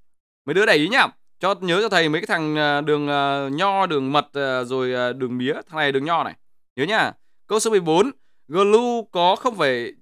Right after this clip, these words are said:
chiếm không phẩy một phần trăm về khối lượng trong máu người. Câu này đúng nhỉ? Trong máu chúng ta thì, à, thường chiếm khoảng không phẩy một phần trăm về glu. Rồi, câu số mười lăm.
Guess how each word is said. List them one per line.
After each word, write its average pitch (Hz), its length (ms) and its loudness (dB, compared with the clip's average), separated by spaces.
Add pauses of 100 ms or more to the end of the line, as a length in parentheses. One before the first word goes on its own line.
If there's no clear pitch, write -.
(100)
chiếm 202 260 0
không 262 120 -8
phẩy 143 120 0
một 151 280 0
phần 156 180 -10
trăm 214 280 0
về 165 140 -2
khối 175 180 -2
lượng 202 140 -8
trong 190 220 -6
máu 165 120 -4
người. 190 320 2 (400)
Câu 269 100 4
này 233 60 8
đúng 226 200 4
nhỉ? 269 80 -2 (800)
Trong 233 140 -2
máu 220 200 2
chúng 214 140 -6
ta 240 220 6
thì, 185 220 2
à, 175 160 0 (120)
thường 170 200 -6
chiếm 180 280 -6
khoảng 143 200 -8
không 202 220 -8
phẩy 120 280 -2
một 139 240 -4
phần 147 140 -8
trăm 185 180 -4
về 139 60 -6 (1160)
glu. 165 240 -2 (100)
Rồi, 160 180 2
câu 175 100 -8
số 190 80 -8
mười 175 100 -4
lăm. 175 180 2